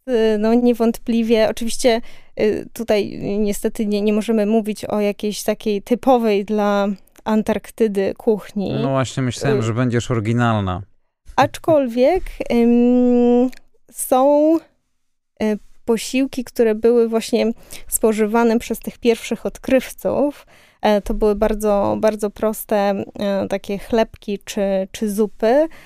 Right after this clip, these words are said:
Speaker 1: I pamiętam jednego dnia, w ogóle mieliśmy zorganizowane takie warsztaty, kiedy właśnie, mm, mówiono nam trochę o tym, e, co oni jedli i jak wyglądały ich dni. I właśnie,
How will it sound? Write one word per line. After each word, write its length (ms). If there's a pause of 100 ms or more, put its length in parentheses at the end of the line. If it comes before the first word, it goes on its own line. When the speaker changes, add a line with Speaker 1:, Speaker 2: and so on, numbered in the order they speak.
(200)
Speaker 1:
I 80
pamiętam 460
jednego 380
dnia, 300
w 60
ogóle 180
mieliśmy 300
zorganizowane 680
takie 240
warsztaty, 500
kiedy 220
właśnie, 380 (400)
mm, 240
mówiono 360
nam 180
trochę 300
o 100
tym, 340
e, 260
co 180
oni 500
jedli 400
i 20
jak 200
wyglądały 460
ich 220
dni. 320
I 40
właśnie, 400